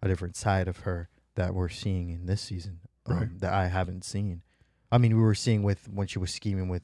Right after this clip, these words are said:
Speaker 1: with Junior, but this one was very deliberately, you could see there is a shift here in her character and how she acts.
Speaker 2: I think she's very, um,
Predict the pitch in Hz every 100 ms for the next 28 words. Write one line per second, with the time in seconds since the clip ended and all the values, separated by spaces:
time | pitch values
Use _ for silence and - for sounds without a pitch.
0 | - 101 - 95 120 98 85 85 _ _
1 | _ _ 98 92 _ _ _ - 104 -
2 | 107 92 87 _ - 92 101 98 - 90
3 | 92 95 92 85 95 92 - - - 87
4 | 90 92 87 92 - - - 87 - -
5 | 92 87 85 - 95 92 - - - _
6 | _ _ _ _ - 85 82 80 - 95
7 | - - - - - _ - 123 113 -
8 | 110 101 127 113 113 104 104 98 110 _
9 | _ _ _ _ _ _ _ - _ _
10 | _ _ - 101 98 85 85